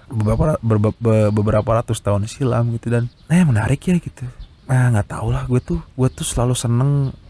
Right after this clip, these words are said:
saintifis dan ya researcher lah, maksudnya, eh,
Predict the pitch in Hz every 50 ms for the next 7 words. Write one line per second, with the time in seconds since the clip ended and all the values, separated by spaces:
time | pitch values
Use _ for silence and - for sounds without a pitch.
0 | - - - - - 127 120 120 120 - 127 117 - - 127 117 - - 113 120
1 | 113 110 110 110 107 104 92 85 76 - - - - - - - - - - 151
2 | 156 156 151 143 139 143 143 139 - - - - 120 123 - - 127 120 120 -
3 | - - 139 135 143 143 139 - - 120 123 - 147 156 156 - - - - -
4 | - 139 135 131 131 127